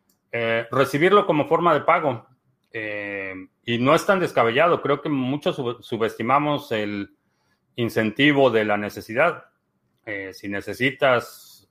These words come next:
aprender, aprendes. Y, y vi una fotografía de unas señoras en El Salvador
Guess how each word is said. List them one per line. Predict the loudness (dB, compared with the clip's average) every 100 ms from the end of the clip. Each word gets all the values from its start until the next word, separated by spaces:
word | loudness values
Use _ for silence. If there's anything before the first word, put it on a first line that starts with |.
| _
aprender, | -2 -2 0 2 2
aprendes. | 2 0 0 0 -4 -8
Y, | -6 -4 -4 -6 -8 _ _ -8
y |
vi | -2 2
una | 2
fotografía | 2 2 2 0 2 2 2
de | 0 0 0 -2 -4 -6 -10 -12 -8
unas | -6 -4 -4 -4 -10 -16
señoras | -10 -6 -2 0 0 -4 -8
en | -8
El | -8
Salvador | -6 -2 0 4 2 0